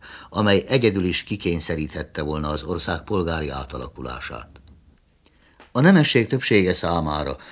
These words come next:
a polgári átalakulás csak kiváltságainak elvesztését hozhatta magával.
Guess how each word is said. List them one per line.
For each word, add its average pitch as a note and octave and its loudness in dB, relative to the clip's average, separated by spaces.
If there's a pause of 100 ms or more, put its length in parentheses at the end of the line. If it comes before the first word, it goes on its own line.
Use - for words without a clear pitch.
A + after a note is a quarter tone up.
(120)
a F2 -2
polgári A2 4
átalakulás E2+ -2
csak - -2
kiváltságainak F2 0
elvesztését C#2 -6
hozhatta C#2 -10
magával. B1 -10